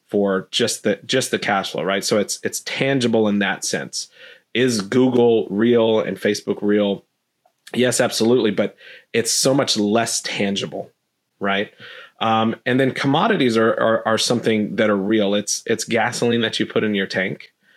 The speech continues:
you know, that gets you from point A to point B, um, that people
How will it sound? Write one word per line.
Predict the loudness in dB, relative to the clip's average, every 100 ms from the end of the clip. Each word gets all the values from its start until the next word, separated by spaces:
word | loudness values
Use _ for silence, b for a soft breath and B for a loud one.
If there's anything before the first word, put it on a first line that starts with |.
| b
you | -2
know, | 0 0 -2 -8 _
that | -2 -2 -4 -4
gets | -2 0
you | 0
from | -2 -2
point | 0 0
A | 0 -2
to |
point | -2 -4 -4
B, | -4 -4 -6 -12 B B B B
um, | -4 -2 -2 -4 -6 -8
that | -2 0 0 -4 _ _ _ -8
people | -2 0 2 2 2 -2